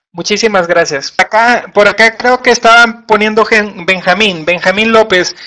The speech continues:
eh, el ejemplo de la mejora de la claridad y la transparencia con Scrum. Correcto, mira, este, por ahí incluso hay algún, hay alguno, si me puedes mandar un correo, aprovecho, les dejo mis datos de contacto,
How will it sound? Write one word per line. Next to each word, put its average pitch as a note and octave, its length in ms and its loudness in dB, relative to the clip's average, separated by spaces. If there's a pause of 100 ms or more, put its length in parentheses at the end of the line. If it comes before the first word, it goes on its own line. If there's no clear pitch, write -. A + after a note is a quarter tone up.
(240)
eh, G3 320 2
el G3 140 4
ejemplo A3+ 360 0
de B3 100 2
la A3+ 100 4
mejora G#3 300 2
de A3+ 60 4
la G#3 120 2
claridad F#3+ 380 2
y A3 40 2
la G#3+ 140 0
transparencia F#3 600 -2
con E3 240 -4
Scrum. D3+ 380 -6 (180)
Correcto, F#3+ 420 0
mira, F#3 340 0 (300)
este, F#3+ 320 0
por G3+ 220 2
ahí G#3 120 4
incluso B3+ 480 0
hay A#3 260 4
algún, A3+ 400 0
hay G3 260 2
alguno, A3 720 2 (220)
si G#3+ 160 -4
me G3 100 -2
puedes A#3+ 200 2
mandar A3 280 2
un G3+ 80 0
correo, G#3+ 580 0
aprovecho, F#3 540 0
les G3 180 -2
dejo F#3+ 540 0
mis E3+ 260 -4
datos F3+ 300 0
de F3 100 -2
contacto, F3 640 -2